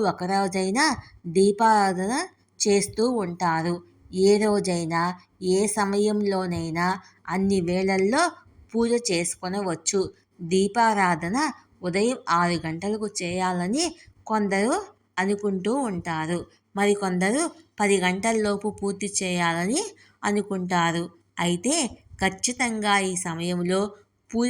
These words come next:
చేయాలని నియమాలు ఏమీ లేవు. అయితే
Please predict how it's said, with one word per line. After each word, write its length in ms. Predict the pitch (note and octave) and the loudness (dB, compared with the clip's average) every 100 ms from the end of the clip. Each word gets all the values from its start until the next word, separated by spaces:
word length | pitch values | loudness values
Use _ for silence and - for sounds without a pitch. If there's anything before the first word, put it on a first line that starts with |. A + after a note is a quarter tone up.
| A#3+ | 0
చేయాలని 760 | A3+ E3+ E3+ E3+ E3+ E3+ G#3 F#4+ G4 - - - | 0 0 2 2 0 0 -2 -4 -6 -18 -20 -10
నియమాలు 640 | G3 G3+ G#3+ A3+ G#3+ G3+ A3 G3 | -4 0 0 2 0 0 -2 -2
ఏమీ 280 | F3+ F#3 G#3+ A#3+ | -2 -2 -2 -2
లేవు. 480 | G3 E3 E3 F#3 F#3+ - - _ _ _ _ G3 | 0 0 2 4 4 2 -10 _ _ _ _ -8
అయితే 380 | F#3+ F#3 A#3 | -6 0 2